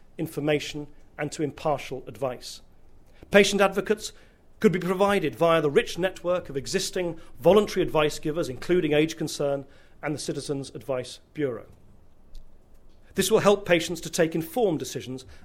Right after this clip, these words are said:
about their own care. There's not much point, frankly, being empowered to take a decision if you're not empowered with the right information to make the right choices.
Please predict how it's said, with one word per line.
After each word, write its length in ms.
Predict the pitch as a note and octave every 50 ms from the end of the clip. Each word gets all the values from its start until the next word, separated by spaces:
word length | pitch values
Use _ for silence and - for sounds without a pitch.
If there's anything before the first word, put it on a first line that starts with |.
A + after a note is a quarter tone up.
| -
about 320 | - - - D3+ D3 D3 -
their 160 | D3+ C#3 C#3
own 160 | C3+ C#3 C#3
care. 340 | - - - F3+ C3 A#2 -
There's 140 | - E3+ E3+
not 100 | B3+ B3+
much 240 | A#3 A#3+ A#3 - -
point, 420 | - - B3+ G#3+ - - - - - - - - - - -
frankly, 420 | - - B2+ B2 - - - A#2+ - - - - - - - - - - - - - - -
being 200 | F3 F3+ F3+ F#3
empowered 500 | F#3 F#3 - - G3 G3+ G3+ G3+ G3+ G3
to 100 | G3+ -
take 240 | - - G3 F#3 -
a 40 |
decision 500 | D#3 E3+ D#3+ - - D3 - B2 B2 B2+ - - - - - -
if 160 | - F#3 F3+ -
you're 100 | F#3+ F3+
not 120 | F#3 F#3+
empowered 600 | G3 F#3 F#3 - - F3+ E3 D#3 D3+ D3+ D3+ D3 - - - - -
with 160 | - D#3 B2+
the 80 | B2 D3
right 240 | C#3 D3+ D3 C#3 -
information 580 | C#3+ - - C#3 D#3+ F#3 E3+ D#3+ - - A2+ - _ _ - - - _ -
to 100 | - -
make 320 | D3 C#3+ C#3 C3+ C3+ - - - _ _ -
the 80 | C#3
right 300 | B2+ C3 B2 C3 B2+ - -
choices. 560 | - - - C#3+ B2 - - - - - -